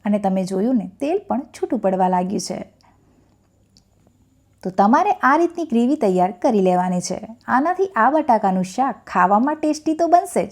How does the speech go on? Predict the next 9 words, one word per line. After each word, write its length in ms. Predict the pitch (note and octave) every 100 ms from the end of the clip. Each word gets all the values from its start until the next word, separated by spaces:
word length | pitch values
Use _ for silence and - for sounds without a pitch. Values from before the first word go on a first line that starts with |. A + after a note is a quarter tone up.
| -
સાથે 400 | - C#4+ D4+ C#4
રસાવાળું 600 | C4 C4 F#4 F4 G#3+ G#3 - -
અને 180 | C4+ F4
તરીવાળું 560 | - C4 F4 D4 G3+
શાક 380 | G3+ - D#4+ -
બનીને 320 | G3 A3+ D4
પણ 200 | A3+ G#3+
તૈયાર 500 | B3 - E4+ A3 F#3
થશે. 380 | F#3 F#3+ F#3 F#3+